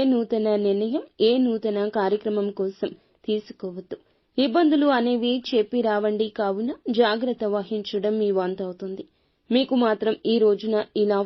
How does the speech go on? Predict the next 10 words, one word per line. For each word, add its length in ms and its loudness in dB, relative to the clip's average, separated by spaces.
ఫోన్ 300 2
కాల్ 240 -2
వల్ల 120 0
మాత్రం 280 -6
పక్కాగా 500 2
తిట్లు 380 0
తింటారు, 380 -6
అబాసు 460 2
పాలు 280 0
కాబోతున్నారు. 680 -8